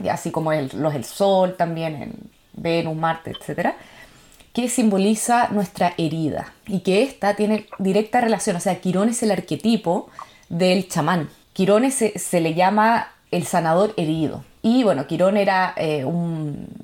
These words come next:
si no me equivoco, maestro de Hércules, que fue accidentalmente tocado con una flecha, no tocado, sino que, eh, dañado con una flecha, y él no podía morir, él nunca moría. Entonces,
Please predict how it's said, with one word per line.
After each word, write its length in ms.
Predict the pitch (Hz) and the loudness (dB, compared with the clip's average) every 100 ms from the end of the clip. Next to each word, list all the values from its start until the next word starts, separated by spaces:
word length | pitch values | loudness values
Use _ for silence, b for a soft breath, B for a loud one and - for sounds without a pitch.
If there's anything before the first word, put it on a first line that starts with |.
| - | -16
si 240 | - - 151 | -10 -4 -2
no 200 | 147 170 | 0 0
me 80 | 170 | 0
equivoco, 380 | 170 165 165 | 0 0 0
maestro 800 | 175 170 185 - - 233 277 - - | 0 2 0 -4 -2 2 2 0 -4
de 200 | 175 175 | -4 0
Hércules, 760 | 175 180 - 190 330 427 - - - | 0 0 -2 -2 -2 -4 -12 -16 -4
que 120 | 214 | -2
fue 420 | - 214 233 247 | 0 0 2 2
accidentalmente 1120 | 214 - 208 185 185 202 208 214 226 220 240 | 0 0 -2 0 0 2 2 2 2 0 -2
tocado 360 | 214 196 185 196 | 0 2 2 2
con 120 | 190 | 0
una 160 | 185 | -2
flecha, 520 | 175 220 202 - 226 - - _ | -2 0 0 0 -2 -2 -8 _
no 180 | 175 185 | -2 0
tocado, 420 | 196 - 175 143 | 2 4 4 4
sino 300 | 143 170 196 | 0 0 2
que, 400 | 208 175 165 156 B B B B | 2 2 2 -2 B B B B
eh, 640 | - 165 151 147 139 135 147 | -2 2 4 2 0 -2 -2
dañado 680 | 147 139 190 294 240 147 131 | 0 2 4 4 4 0 -2
con 140 | 165 | -2
una 160 | 160 165 | 0 -2
flecha, 520 | - 160 147 - 214 - B B B B B B | -2 -2 -2 -2 -2 -4 B B B B B B
y 140 | 214 240 | 2 4
él 80 | |
no 100 | 269 | 4
podía 280 | 254 240 247 | 4 2 2
morir, 320 | 240 247 185 - _ - | 2 0 0 -4 _ -4
él 580 | 190 220 220 214 214 208 | 2 4 4 4 2 2
nunca 220 | 214 214 | 2 2
moría. 320 | 196 208 226 | 0 2 2
Entonces, 540 | 175 202 208 - 226 | 2 0 0 0 -2